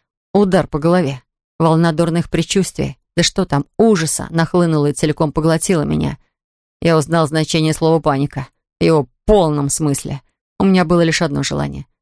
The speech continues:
бежать, спрятаться, укрыться где угодно, в канаве, в норе, лишь бы избегнуть роковой встречи с замком, который неотвратимо приближался ко мне. Вот уже впереди показались увитые плющом стены.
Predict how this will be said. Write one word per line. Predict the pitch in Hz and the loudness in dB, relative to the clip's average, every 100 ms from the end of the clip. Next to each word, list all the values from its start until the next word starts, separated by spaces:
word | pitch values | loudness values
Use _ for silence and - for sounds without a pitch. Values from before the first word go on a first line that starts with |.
| - | -2
бежать, | 156 139 - | 0 0 -2
спрятаться, | - 170 147 131 - | -2 0 0 -4 -2
укрыться | 156 175 165 156 | 0 0 0 0
где | 160 185 | 2 2
угодно, | 175 180 147 | 2 2 0
в | - | 0
канаве, | 185 175 170 147 | 0 2 2 0
в | 156 | 0
норе, | 175 160 135 - _ - | 0 0 -2 -8 _ -2
лишь | 151 | 0
бы | 147 156 | 2 2
избегнуть | 156 180 175 165 160 | 2 2 2 0 0
роковой | 151 165 165 165 | -2 0 0 0
встречи | 165 156 - | 0 -2 0
с | 156 | 0
замком, | 151 180 147 - 98 | 2 2 0 -4 -8
который | - 147 170 165 | -6 -2 0 0
неотвратимо | 156 156 - 165 170 196 160 156 | 0 -2 0 -2 0 0 0 0
приближался | 165 165 160 170 156 - | 0 0 2 2 0 -2
ко | 160 | 0
мне. | 170 151 - _ _ _ _ _ _ _ _ _ | 2 0 -4 _ _ _ _ _ _ _ _ _
Вот | 175 208 208 | 0 2 2
уже | 190 | 0
впереди | 185 190 180 180 | 0 2 2 2
показались | - 180 160 151 175 165 - | -2 -2 0 2 2 2 0
увитые | 170 151 156 151 | 0 0 0 -2
плющом | 143 147 - 135 | 0 -2 0 -2
стены. | 127 - 170 170 160 | -4 -2 0 2 0